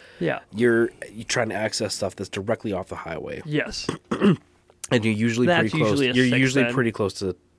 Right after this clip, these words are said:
Speaker 2: to civilization.
Speaker 1: Mm-hmm.
Speaker 2: So it's not just about what you have,
Speaker 1: Yeah, that's
Speaker 2: but
Speaker 1: true.
Speaker 2: just how easy it is, I guess.
Speaker 1: Okay, that might be a seven or a six.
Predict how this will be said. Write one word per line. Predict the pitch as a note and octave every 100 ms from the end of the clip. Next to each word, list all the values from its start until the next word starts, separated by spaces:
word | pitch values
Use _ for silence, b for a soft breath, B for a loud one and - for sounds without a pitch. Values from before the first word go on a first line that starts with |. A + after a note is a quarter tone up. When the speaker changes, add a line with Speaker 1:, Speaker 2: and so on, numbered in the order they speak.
| _ -
Speaker 2:
to | - G2 F#2 E2+ -
civilization. | - - F#2 F2+ E2+ E2 E2+ D#2 C#2+ - -
Speaker 1:
Mm-hmm. | E3 D3 B2+ b b b b _ _ _ _
Speaker 2:
So | -
it's | D3
not | B3 B3+
just | G#3
about | C#3 C3 G2
what | A2
you | G#2 G2+
have, | C3+ G2 -
Speaker 1:
Yeah, | -
that's | -
Speaker 2:
but | A2 G#2
Speaker 1:
true. | D3 C3 -
Speaker 2:
just | - -
how | - A2 G2+ -
easy | A#2+ A#2+ G#2+ G2+ F2+
it | F2
is, | F2+ F2
I | F#2
guess. | F2 F#2 G2+ -
Speaker 1:
Okay, | D3 D3+
that | D3+ D#3+
might | E3 D3
be |
a | B2
seven | - C#3+ B2 B2
or | A#2
a | A#2+
six. | - - - - -